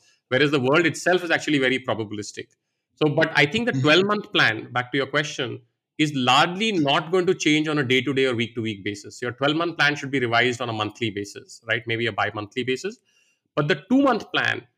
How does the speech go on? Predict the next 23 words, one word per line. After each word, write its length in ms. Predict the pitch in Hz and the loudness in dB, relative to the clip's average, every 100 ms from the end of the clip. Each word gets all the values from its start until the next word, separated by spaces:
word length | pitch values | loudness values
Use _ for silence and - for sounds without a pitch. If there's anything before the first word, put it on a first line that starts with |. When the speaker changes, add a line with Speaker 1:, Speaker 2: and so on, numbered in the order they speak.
| _ _ - | _ _ 0
Speaker 1:
is 220 | 160 131 | 0 2
where 200 | 147 165 | 2 2
you 120 | 156 | 2
might 200 | 156 156 | -2 -2
see 140 | - | -4
a 60 | 220 | -2
little 320 | 156 160 233 | 4 4 4
bit 120 | 214 | 4
of 80 | 185 | 2
gyration. 460 | 131 117 113 110 127 | 2 2 2 -2 -2
And 140 | 123 | 0
that 160 | 135 180 | 2 2
also, 220 | 180 196 | 0 0
I 100 | 160 | 0
don't 160 | 170 170 | -2 -4
think 160 | 160 | -4
is 80 | 151 | -2
hour 180 | 113 120 | 0 0
to 160 | 127 | 0
hour, 140 | 123 127 | 0 0
day 160 | 113 | 0
to 100 | 117 | -2
day. 240 | 131 208 | -2 -4